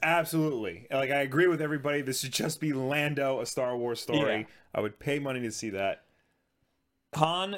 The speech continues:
Speaker 2: doesn't look or sound like Han at all.
Speaker 1: No. And
Speaker 2: Like,
Speaker 1: I
Speaker 2: not
Speaker 1: think
Speaker 2: even a little bit.
Speaker 1: I was listening to the Weekly Planet podcast. I think, uh, I agree with them when they say they're trying to ease us into his hair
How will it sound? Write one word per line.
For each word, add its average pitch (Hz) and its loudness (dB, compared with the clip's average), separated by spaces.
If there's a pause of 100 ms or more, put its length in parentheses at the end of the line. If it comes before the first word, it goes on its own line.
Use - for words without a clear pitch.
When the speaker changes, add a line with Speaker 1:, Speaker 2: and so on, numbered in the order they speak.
Speaker 2:
doesn't 147 -2
look 135 -2
or 151 0
sound 127 -2
like 113 0
Han 104 -4
at 92 -6
all. - -8
Speaker 1:
No. 143 2 (640)
And 151 4
Speaker 2:
Like, 151 0
Speaker 1:
I 143 -4
Speaker 2:
not 139 2
Speaker 1:
think 143 2
Speaker 2:
even 139 -2
a 123 -2
little 101 -2
bit. - 0
Speaker 1:
I 156 6
was 151 0 (120)
listening 156 0
to 156 -2
the 151 0
Weekly 143 -2
Planet 131 -2
podcast. 120 -2 (360)
I 139 2
think, 165 -4 (520)
uh, 147 4
I 131 2
agree 135 2
with 147 0
them 131 0
when 123 -2
they 123 0
say 127 0
they're 120 -2
trying 147 -2
to 143 -8
ease 139 -2
us 127 -4
into 123 -2
his 113 -2
hair 127 -2